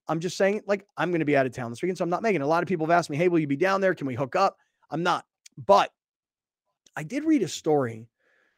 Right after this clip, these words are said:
um, from Freddie Freeman. This was on a website called Dodgers way dot com. It's a, uh, it's one of these, you know, fan blog websites. And here's, um, here's Freddie Freeman,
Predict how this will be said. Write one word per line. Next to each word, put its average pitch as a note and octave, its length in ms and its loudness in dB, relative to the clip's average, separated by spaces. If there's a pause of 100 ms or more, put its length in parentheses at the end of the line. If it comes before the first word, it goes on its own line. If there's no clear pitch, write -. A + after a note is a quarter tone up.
(160)
um, B2 380 -2 (220)
from D3 200 -2
Freddie G3+ 340 0
Freeman. C3 580 -4
This F3+ 180 -6
was F#3+ 160 -4
on D3+ 260 0
a C#3 80 -6
website C3+ 500 -2 (880)
called C3+ 300 -6
Dodgers F3 560 0
way D3 400 4
dot C3 300 -4
com. A#2+ 320 -8
It's A#2 200 -10
a, A#2+ 240 -2
uh, A#2 280 -4 (720)
it's - 100 -16
one G#3+ 100 2
of F#3 40 0
these, D3+ 160 2
you D3+ 40 0
know, C#3+ 80 2
fan D3+ 380 2
blog C3+ 320 0
websites. B2 640 -4 (140)
And C3 400 -2
here's, A#3+ 460 -6
um, C3+ 340 2 (200)
here's C4 220 -4
Freddie F#3+ 320 0
Freeman, A2+ 520 -8